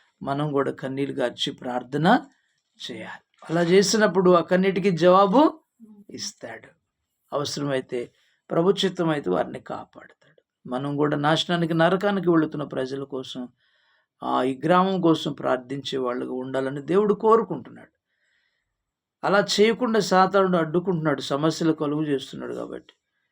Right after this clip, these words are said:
మనం జాగ్రత్తగా, మెళుకుగా ఉండి, వివేకంగా ఉండి ప్రార్థించే వాళ్ళగా ఉండాలని దేవుడు కోరుకుంటున్నాడు. కన్నీరు కార్చి ప్రార్థించే అనుభవంలోకి మనం రావాలని దేవుడు కోరుకుంటున్నాడు,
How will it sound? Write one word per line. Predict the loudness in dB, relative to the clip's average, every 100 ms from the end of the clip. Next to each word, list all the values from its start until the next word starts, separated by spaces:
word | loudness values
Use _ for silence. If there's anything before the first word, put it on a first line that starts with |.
| _ _ _ _ _ _ _
మనం | -8 -6 -4
జాగ్రత్తగా, | 2 2 4 0 0 -2 -2
మెళుకుగా | 2 4 4 4 2 4
ఉండి, | 4 -2 -8 -12 -16 _ _ _ _ _ -2
వివేకంగా | 2 6 6 4 0 0
ఉండి | -2 -4 -6 -6 -16 _ _ _ _ _ -4
ప్రార్థించే | -4 -2 -8 -10 -2
వాళ్ళగా | 0 2 -2
ఉండాలని | -6 -6 -8 -8 -6
దేవుడు | -2 -2 -4
కోరుకుంటున్నాడు. | -14 -14 -14 _ _ _ -4
కన్నీరు | -2 2
కార్చి | 4 4 4 0
ప్రార్థించే | 2 2 4 2 2 4 2 0 _ _ _ _ _
అనుభవంలోకి | -2 2 6 6 6 4 4
మనం | 2 2
రావాలని | 4 4 6 4 2 0
దేవుడు | 0 0 -2
కోరుకుంటున్నాడు, | -4 -6 -6 _ -20 _ -20 -20